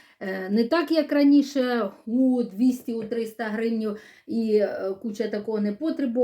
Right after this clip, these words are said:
а потім, е, віддаємо кудись чи, е, передаю. Ну, м, а тут все те, що я буду використовувати. Ну і наостанок, е, покупочки, е, йдуть у нас, е,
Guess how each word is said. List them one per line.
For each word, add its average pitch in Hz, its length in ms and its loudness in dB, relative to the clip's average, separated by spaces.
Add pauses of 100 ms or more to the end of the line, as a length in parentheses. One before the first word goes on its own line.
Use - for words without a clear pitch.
а 196 100 -6
потім, 196 400 -6
е, 185 500 -12
віддаємо 214 600 0
кудись 240 420 -4
чи, 190 160 -10
е, 175 520 -8
передаю. 190 580 0 (460)
Ну, 330 460 0
м, 226 260 -8
а 453 180 -6
тут 415 300 -2
все 294 380 0
те, 269 200 0
що 226 200 -4
я 220 220 2
буду 220 340 0
використовувати. 180 1200 -2 (680)
Ну 262 180 8
і 277 80 6
наостанок, 254 720 0
е, 285 280 -2
покупочки, 262 760 -4 (340)
е, 202 140 -2
йдуть 233 460 2
у 233 100 4
нас, 240 500 -2
е, 190 400 -4